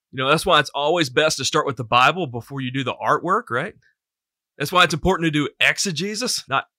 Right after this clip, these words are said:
eisegesis, right? But I walked away from that study so convicted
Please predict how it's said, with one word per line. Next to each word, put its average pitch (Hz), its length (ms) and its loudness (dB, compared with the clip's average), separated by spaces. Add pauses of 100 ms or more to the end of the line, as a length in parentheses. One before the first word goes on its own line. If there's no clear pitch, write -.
eisegesis, 202 760 -6 (320)
right? 185 240 -12 (180)
But 139 120 -2
I 185 140 2
walked 156 380 -2
away 113 640 -8 (200)
from 127 160 -10
that 143 200 2
study 107 380 -4
so 151 400 0
convicted 131 680 -6